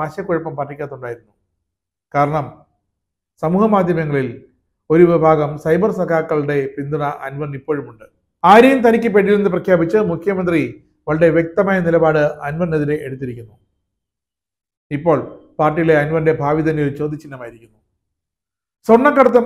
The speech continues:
അതുമായി ബന്ധപ്പെട്ട വിഷയങ്ങളുമാണ് അൻവറിന്റെ ആരോപണങ്ങൾക്ക് പിന്നിലെന്ന് വ്യക്തമായതോടെ അൻവറിന്റെ ആരോപണങ്ങളിൽ അൻവറിനെതിരെ മലപ്പുറത്ത് നടന്ന ഇടപാടുകളിലാണ് ഇപ്പോൾ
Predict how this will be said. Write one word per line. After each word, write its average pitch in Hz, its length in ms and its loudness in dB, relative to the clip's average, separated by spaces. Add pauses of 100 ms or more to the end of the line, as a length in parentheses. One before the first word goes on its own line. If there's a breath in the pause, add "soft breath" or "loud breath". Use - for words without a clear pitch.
അതുമായി 214 280 6
ബന്ധപ്പെട്ട 208 380 2
വിഷയങ്ങളുമാണ് 185 560 0 (160)
അൻവറിന്റെ 180 340 -2 (100)
ആരോപണങ്ങൾക്ക് 170 480 -4
പിന്നിലെന്ന് 165 400 -6
വ്യക്തമായതോടെ 160 560 -2 (480)
അൻവറിന്റെ 160 420 -2 (160)
ആരോപണങ്ങളിൽ 156 520 0 (240)
അൻവറിനെതിരെ 185 640 0 (500)
മലപ്പുറത്ത് 202 440 0
നടന്ന 196 240 0
ഇടപാടുകളിലാണ് 180 640 0
ഇപ്പോൾ 156 160 -4